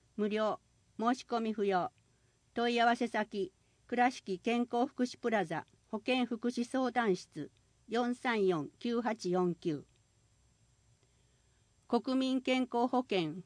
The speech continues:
国保、次のような場合には届け出が必要です。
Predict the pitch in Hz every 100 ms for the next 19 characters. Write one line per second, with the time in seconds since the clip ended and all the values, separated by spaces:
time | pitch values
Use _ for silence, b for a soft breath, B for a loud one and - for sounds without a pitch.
0 | _ 247 254 214 170 - - _ 226 254
1 | 285 247 214 190 175 202 214 196 170 185
2 | 180 156 202 233 220 233 220 220 - -
3 | 220 208 202 214 -